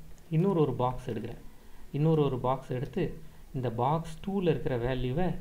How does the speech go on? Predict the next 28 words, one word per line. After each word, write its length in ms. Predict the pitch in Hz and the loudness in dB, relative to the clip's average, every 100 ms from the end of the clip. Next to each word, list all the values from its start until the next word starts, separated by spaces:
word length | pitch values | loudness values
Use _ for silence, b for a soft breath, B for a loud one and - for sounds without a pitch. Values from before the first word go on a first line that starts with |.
| - | -2
டென்னால 360 | 147 143 143 135 113 | 0 2 2 0 -2
divide 240 | 117 - | -2 -2
பண்றேன். 240 | 107 107 151 139 | -4 -2 0 4
Box 280 | 165 165 - | 4 2 -2
டூல 200 | 165 160 | 2 6
என்ன 120 | 160 | 6
இருக்கு? 220 | 151 165 175 180 180 B B B B 127 | 4 2 2 0 -2 B B B B -2
ஒன், 100 | 135 131 | -2 0
டூ, 80 | 156 151 | 0 2
த்ரீ 120 | 143 | 0
இருக்கு. 160 | 113 107 - | -2 -6 -6
ஒன், 100 | 123 127 | -4 0
டூ, 60 | 156 | 0
three 100 | 151 143 | 0 0
divided 320 | 135 135 131 123 | 0 0 -2 -2
by 80 | 127 123 | -2 0
டென்னுனா 300 | 139 143 151 147 | -2 0 0 0
என்ன 100 | 151 | 2
கிடைக்கும்? 360 | 151 - 165 170 165 B B B 156 | 0 2 2 2 -4 B B B 4
ஒன், 100 | 160 185 | 6 6
டூ 60 | 165 | 4
பாயிண்ட் 240 | 165 165 160 | 4 4 2
த்ரீ, 120 | 220 226 | 2 0
பாயிண்ட் 260 | 175 180 175 | 2 2 4
த்ரீ 80 | 175 175 | 4 4
இன்டீஜர்ல 400 | 160 165 165 151 - | 4 2 4 2 2
store 220 | 156 147 | 2 2
ஆகாது, 280 | 139 135 | 0 0